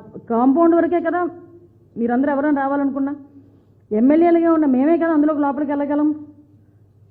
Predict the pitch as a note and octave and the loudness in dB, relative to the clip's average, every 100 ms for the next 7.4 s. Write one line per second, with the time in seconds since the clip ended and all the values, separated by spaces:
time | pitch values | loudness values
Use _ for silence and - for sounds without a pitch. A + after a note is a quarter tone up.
0 | - C#4+ C#4+ D4 F4+ F4+ F4 D#4 D#4 C#4 | -4 -4 -2 -2 0 2 2 0 -2 -2
1 | B3 A3+ G3 F3+ - - - C#4+ E4+ F4 | -4 -6 -8 -10 -16 -14 -2 0 2 0
2 | E4+ D4+ D4 D4+ D4+ E4+ F#4+ F4+ E4 D4 | 0 -2 -2 -2 -2 -2 0 0 0 -2
3 | A#3+ C#4+ C#4 D#4 D#4 D4+ D4 D4+ D#4 D4 | -4 -4 -2 -2 0 0 0 -2 -4 -4
4 | B3+ C#4+ D4 D4 C#4 C#4 C#4 D4 B3+ B3+ | -4 -2 -2 -2 -2 -2 -2 -2 -2 0
5 | C#4+ D#4 - E4 D#4+ D4+ C4+ D4 C#4+ C4+ | 0 -2 -4 -2 -2 -2 -4 -6 -6 -6
6 | C4+ C#4 A3+ A#3+ B3 A#3+ A#3 A3+ A#3 A#3+ | -6 -6 -4 -2 -2 -4 -6 -8 -10 -10
7 | G#3+ - G3+ | -10 -10 -10